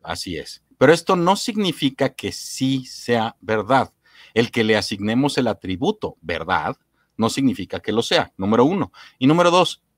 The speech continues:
la verdad es aquello que se corresponde con la realidad. ¿Qué significa?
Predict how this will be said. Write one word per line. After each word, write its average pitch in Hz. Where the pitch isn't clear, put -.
la 123
verdad 120
es 127
aquello 127
que 101
se 92
corresponde 117
con 98
la 87
realidad. 80
¿Qué 190
significa? 208